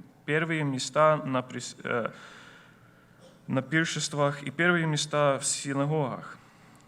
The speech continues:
и приветствие в народах собрания, чтобы люди знали их: учитель, учитель. А вы не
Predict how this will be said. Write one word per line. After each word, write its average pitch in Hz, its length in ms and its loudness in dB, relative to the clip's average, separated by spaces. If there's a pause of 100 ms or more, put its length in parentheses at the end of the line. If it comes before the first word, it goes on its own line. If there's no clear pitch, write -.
(140)
и 135 400 -4
приветствие 151 800 0 (180)
в 143 40 -4
народах 139 580 0
собрания, 151 640 2
чтобы 131 580 -6
люди 147 400 -4
знали 131 420 2
их: 123 400 -6
учитель, 131 460 -8
учитель. 143 480 -6 (680)
А 127 100 2
вы 151 140 4
не 165 240 4